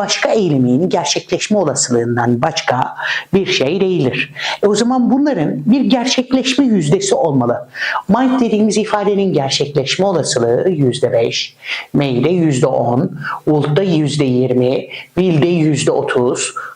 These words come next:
could'da yüzde kırk, kendi yüzde elli, should dediğimiz ifademizde altmış, yetmiş, shall'de seksen de must,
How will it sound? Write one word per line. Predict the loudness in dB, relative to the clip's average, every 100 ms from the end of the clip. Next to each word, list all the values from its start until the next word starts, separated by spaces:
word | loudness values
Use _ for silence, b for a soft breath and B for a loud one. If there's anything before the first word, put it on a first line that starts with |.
| -4
could'da | -2 0 2
yüzde | 2 2 0 -2
kırk, | 0 0 -2 -6 -8 -18 -6
kendi | -2 2 2
yüzde | 2 2 2 0
elli, | 2 2 2 0 -2 B B B
should | -2 0 0 0
dediğimiz | 2 2 2
ifademizde | 0 0 0 2 2 0 -2 -2
altmış, | -2 -2 -2 0 0 0 -2 -4 -8 B B -4
yetmiş, | -2 0 0 2 2 0 0 0
shall'de | 0 0 0 -2 -6 B B -4
seksen | -2 -2 -2 0 0
de | 2
must, | 0 0 -2 -4 -8